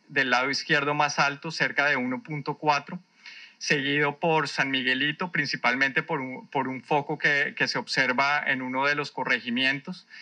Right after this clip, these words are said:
Y ya a partir de ahí, tanto Coclé, Darién, Colón, la región metropolitana, eh, Veraguas,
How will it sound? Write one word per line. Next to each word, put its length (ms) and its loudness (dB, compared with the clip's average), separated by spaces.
Y 320 2
ya 140 2
a 80 -4
partir 380 2
de 120 2
ahí, 340 0
tanto 400 -4
Coclé, 580 0
Darién, 720 0
Colón, 600 -2
la 140 2
región 300 -2
metropolitana, 1000 0
eh, 500 2
Veraguas, 760 0